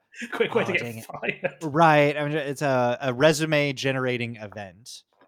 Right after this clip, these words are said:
Speaker 2: an
Speaker 1: <laughs>
Speaker 2: R-, an R G E is what one of my old bosses used to
Speaker 1: <laughs>
Speaker 2: call
Speaker 1: I
Speaker 2: them,
Speaker 1: love that.
Speaker 2: where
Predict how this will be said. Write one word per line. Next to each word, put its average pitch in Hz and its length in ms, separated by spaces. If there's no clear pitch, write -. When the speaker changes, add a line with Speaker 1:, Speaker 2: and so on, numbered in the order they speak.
Speaker 2:
an - 120
Speaker 1:
<laughs> - 20
Speaker 2:
R-, 117 180
an 123 160
R 123 180
G 117 160
E 104 420
is 104 140
what 104 160
one 107 100
of 101 60
my 104 60
old 101 180
bosses 104 360
used - 180
to - 40
Speaker 1:
<laughs> - 60
Speaker 2:
call 101 100
Speaker 1:
I 95 80
Speaker 2:
them, 90 140
Speaker 1:
love 92 160
that. - 140
Speaker 2:
where 101 460